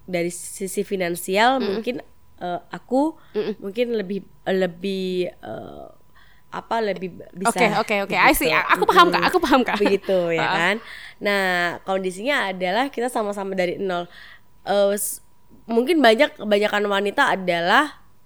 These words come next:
Speaker 1: eh, beda-beda ya. Kayak aku, aku bisa nerima suamiku apa adanya
Speaker 2: Mm.
Speaker 1: dengan kita berjuang sama-sama. Dengan harapan ke depannya kita juga akan bersama-sama.
Speaker 2: Iya, aku salut
Speaker 1: Gitu.
Speaker 2: banget jujur ya, aku salut banget sama wanita kayak, kayak gitu. Karena aku pribadi sendiri pun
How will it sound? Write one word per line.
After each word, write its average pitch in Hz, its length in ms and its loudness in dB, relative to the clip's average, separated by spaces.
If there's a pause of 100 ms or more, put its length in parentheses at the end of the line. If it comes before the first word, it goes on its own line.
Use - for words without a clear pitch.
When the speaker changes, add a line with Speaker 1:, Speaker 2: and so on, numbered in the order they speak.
Speaker 1:
eh, 147 280 -12
beda-beda 190 480 4
ya. 185 160 6
Kayak 185 320 -4
aku, - 160 -6
aku 247 240 2
bisa 247 240 -2
nerima 202 480 -2 (560)
suamiku 202 400 -4
apa 196 200 0
adanya 180 440 -2
Speaker 2:
Mm. 226 80 -4
Speaker 1:
dengan 190 240 -2
kita 190 240 -4
berjuang 196 400 -2
sama-sama. 180 640 -6 (200)
Dengan 233 240 4
harapan 269 680 2 (200)
ke - 100 -10
depannya 185 420 -4
kita 233 160 -6
juga 208 160 -2
akan 196 160 -4
bersama-sama. 208 880 -2
Speaker 2:
Iya, - 80 -20
aku 233 120 -6
salut 262 280 0
Speaker 1:
Gitu. 202 80 -2
Speaker 2:
banget 220 160 0
jujur 208 240 0
ya, 165 240 -4
aku - 80 -14
salut 202 280 -8
banget 180 280 -10
sama 165 240 -10
wanita 160 400 -8
kayak, 160 240 -14
kayak 165 320 -10
gitu. 175 80 -12
Karena 185 360 -6
aku - 200 -12
pribadi 185 400 -12
sendiri 180 320 -8
pun 269 160 -8